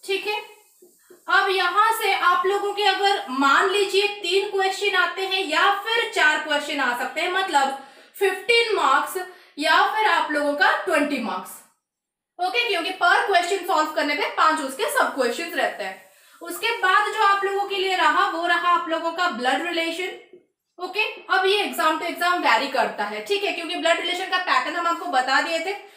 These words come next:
और उस पे किसी भी पैटर्न के क्वेश्चंस आ सकते हैं, या तो ब्लड रिलेशन से मिक्स करके आपके सिटिंग अरेंजमेंट या तो ब्लड रिलेशन मिक्स होके पजल भी आते हैं।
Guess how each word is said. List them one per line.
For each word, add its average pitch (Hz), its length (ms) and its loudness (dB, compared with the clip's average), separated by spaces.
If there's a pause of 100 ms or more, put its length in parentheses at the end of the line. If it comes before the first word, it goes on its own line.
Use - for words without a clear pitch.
(160)
और 359 140 2
उस 381 140 -6
पे 440 180 -2
किसी 415 260 -2
भी 427 80 -4
पैटर्न 381 340 2
के 415 80 -6
क्वेश्चंस 415 400 -4
आ - 260 4
सकते 403 260 -2
हैं, 403 160 -2 (380)
या 392 200 4 (100)
तो 349 120 -2
ब्लड 320 280 0
रिलेशन 403 400 0
से 440 180 -2
मिक्स 370 340 -4
करके 381 260 2
आपके 349 320 0
सिटिंग 349 280 -4
अरेंजमेंट 349 420 -4
या 330 100 -2
तो 339 120 -8
ब्लड 302 200 -4
रिलेशन 302 340 -2
मिक्स 294 220 -6
होके 285 220 -6
पजल 226 300 -2
भी 202 140 -4
आते 175 240 -8
हैं। 180 140 -14